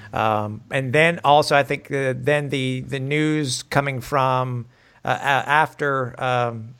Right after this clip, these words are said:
uh, Mario was speaking, uh, you know, the worst kept secret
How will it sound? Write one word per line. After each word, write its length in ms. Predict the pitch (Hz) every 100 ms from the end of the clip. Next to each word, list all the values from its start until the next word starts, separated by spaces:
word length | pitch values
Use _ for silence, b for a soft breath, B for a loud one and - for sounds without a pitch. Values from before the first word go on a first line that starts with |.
| -
uh, 260 | 120 120
Mario 480 | 127 131 131 127 120 123
was 160 | 123
speaking, 680 | - 151 151 143 139 131 127 127 b b b
uh, 500 | 120 120 120 117 117 -
you 100 | -
know, 180 | 127 120
the 320 | 120 117 113 -
worst 400 | - 127 170 -
kept 160 | 160
secret 540 | - - 165 160 151